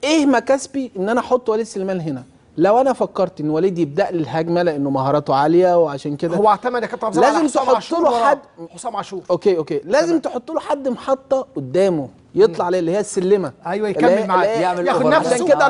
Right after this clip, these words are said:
Speaker 1: لما
Speaker 2: ياخد نفسه
Speaker 1: رمضان
Speaker 2: ويكمل.
Speaker 1: صبحي نزل، سند عليه وبدأ
Speaker 2: أيوة.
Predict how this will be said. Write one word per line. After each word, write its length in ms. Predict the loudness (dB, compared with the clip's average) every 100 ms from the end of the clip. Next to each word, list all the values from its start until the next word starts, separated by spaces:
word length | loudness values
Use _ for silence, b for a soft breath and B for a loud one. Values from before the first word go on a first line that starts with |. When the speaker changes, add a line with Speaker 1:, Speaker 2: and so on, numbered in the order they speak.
| 2
Speaker 1:
لما 120 | 0
Speaker 2:
ياخد 160 | 0 -2
نفسه 220 | -4 -4
Speaker 1:
رمضان 240 | 0 2
Speaker 2:
ويكمل. 180 | 2 2
Speaker 1:
صبحي 300 | 0 0 0
نزل، 380 | 0 0 0 -2
سند 420 | -8 -2 0 0 0
عليه 260 | 0 0
وبدأ 500 | -4 -4 -2 2 2
Speaker 2:
أيوة. 300 | 2 2 -2